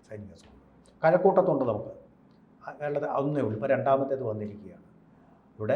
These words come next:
നിറമൺകരയിൽ. നിറമൺകരയിൽ നിന്ന് തന്നെയാണ് ഈ സൈനിക സ്കൂൾ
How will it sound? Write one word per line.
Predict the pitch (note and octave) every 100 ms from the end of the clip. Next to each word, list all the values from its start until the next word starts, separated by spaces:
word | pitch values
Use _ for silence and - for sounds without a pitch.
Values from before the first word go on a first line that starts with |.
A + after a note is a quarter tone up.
| A2
നിറമൺകരയിൽ. | A#2 A#2 A2 G#2 - - - - - _ _ _ _ _ A#2+
നിറമൺകരയിൽ | B2 C#3 E3 E3 F3 F3 F3+
നിന്ന് | F3 F3
തന്നെയാണ് | E3+ D#3+ C3+ C3+ D#3+ B2+
ഈ | C#3
സൈനിക | C#3 C3+ E3 F3
സ്കൂൾ | F3 E3